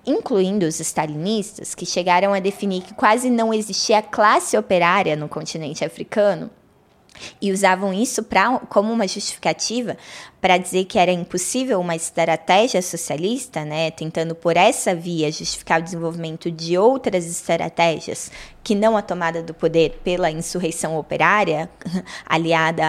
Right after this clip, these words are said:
aos setores explorados e oprimidos, é, eles tentavam ainda que denominar isso de um certo tipo de socialismo africano, né? Mas a gente vê que os trabalhadores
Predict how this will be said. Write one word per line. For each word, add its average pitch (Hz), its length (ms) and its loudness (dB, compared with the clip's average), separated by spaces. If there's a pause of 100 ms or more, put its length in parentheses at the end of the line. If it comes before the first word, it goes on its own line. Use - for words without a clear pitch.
aos 165 200 2
setores 165 580 -4
explorados 156 640 -4
e 156 60 -2
oprimidos, 165 840 -4 (580)
é, 180 600 4
eles 220 260 2
tentavam 240 500 2
ainda 226 420 0
que 220 280 -8
denominar 196 560 0
isso 214 260 -6
de 202 200 -4
um 202 80 -4
certo 196 320 0
tipo - 300 -4
de 202 280 -4
socialismo 226 880 0
africano, 175 640 -4
né? 160 280 -4 (640)
Mas 311 220 2
a 415 80 4
gente 320 320 -2
vê 220 480 0
que - 220 -6
os 453 180 0
trabalhadores 226 1000 2